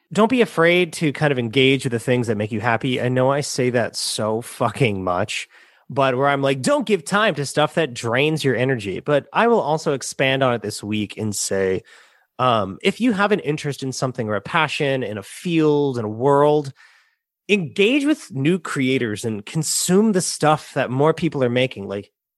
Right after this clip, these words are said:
for example, if you like indie comics, there are so many out there.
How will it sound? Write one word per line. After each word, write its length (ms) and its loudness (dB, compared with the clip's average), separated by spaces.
for 160 -6
example, 340 0
if 120 -2
you 80 0
like 140 2
indie 220 0
comics, 440 0
there 180 0
are 80 -4
so 420 -2
many 260 0
out 260 2
there. 260 -2